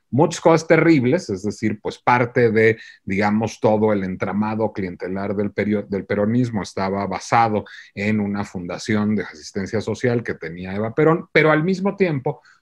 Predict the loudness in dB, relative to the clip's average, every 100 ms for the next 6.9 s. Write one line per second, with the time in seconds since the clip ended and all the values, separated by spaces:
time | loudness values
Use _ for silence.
0 | _ 2 2 4 0 0 -2 -2 2 2
1 | 2 -2 2 2 2 -6 -2 0 0 0
2 | -2 0 0 0 -2 -2 -2 -2 -4 -4
3 | -6 -8 -4 -2 -4 -4 -4 -4 -4 -10
4 | -20 -12 -10 -10 -8 -8 -6 -4 0 0
5 | 0 0 -2 -4 -6 -4 -4 -4 -6 -8
6 | -10 -10 -6 -4 -2 4 4 4 0